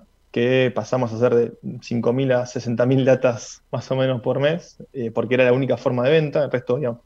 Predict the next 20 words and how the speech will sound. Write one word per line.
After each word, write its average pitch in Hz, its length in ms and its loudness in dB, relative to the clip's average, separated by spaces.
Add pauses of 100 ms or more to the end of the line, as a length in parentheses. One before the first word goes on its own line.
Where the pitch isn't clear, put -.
(140)
como 120 200 -2
decís 131 160 0
vos, 117 140 2
los 113 120 -4
bares, 123 240 2
restaurantes, 120 300 -8
estaba 123 240 -4
todo 127 100 -2
cerrado. 160 460 -4 (960)
Eh, 120 460 4
y 123 260 -2
fue 175 160 2
como 170 200 2
un 185 60 0
catalizador, 127 760 4
porque, 117 420 -6
digamos, 127 400 -8
a 123 120 -2
largo 143 300 4
plazo, 156 600 0